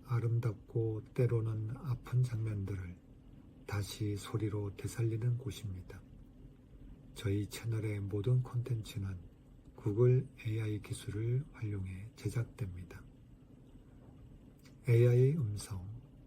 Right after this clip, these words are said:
대본 구성, 음악과 효과음까지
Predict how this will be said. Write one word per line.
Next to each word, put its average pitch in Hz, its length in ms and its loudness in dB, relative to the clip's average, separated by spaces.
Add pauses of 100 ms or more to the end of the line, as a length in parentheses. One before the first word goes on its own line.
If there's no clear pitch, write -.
(240)
대본 104 480 0
구성, 113 580 -2 (800)
음악과 104 600 -2
효과음까지 131 1000 0